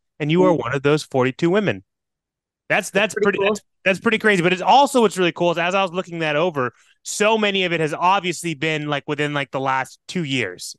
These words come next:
Speaker 1: You know what I mean? Um, and that's why I like to talk with a lot of the different females about the growth of women's powerlifting. And we got tons of stuff to talk about.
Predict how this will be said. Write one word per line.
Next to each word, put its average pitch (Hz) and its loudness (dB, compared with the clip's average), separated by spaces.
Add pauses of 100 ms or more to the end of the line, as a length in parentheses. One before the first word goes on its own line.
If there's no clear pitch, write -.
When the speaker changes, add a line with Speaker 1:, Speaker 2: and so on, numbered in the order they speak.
(100)
Speaker 1:
You 143 0
know 139 2
what 135 0
I 135 -12 (160)
mean? 160 -10 (420)
Um, 160 2
and 175 2
that's 190 0
why 202 2
I 175 4
like 180 2
to 180 -6
talk 175 0
with 180 0
a - 0
lot 165 2
of 165 0
the 170 0
different 165 -6
females 160 -2
about 151 -2
the 151 -2
growth 156 -2
of 151 -2
women's 143 -6
powerlifting. 196 2
And 175 -4 (640)
we 277 2
got 294 0
tons 269 2
of 247 -6
stuff 233 0
to 202 -8
talk 214 0
about. 143 -2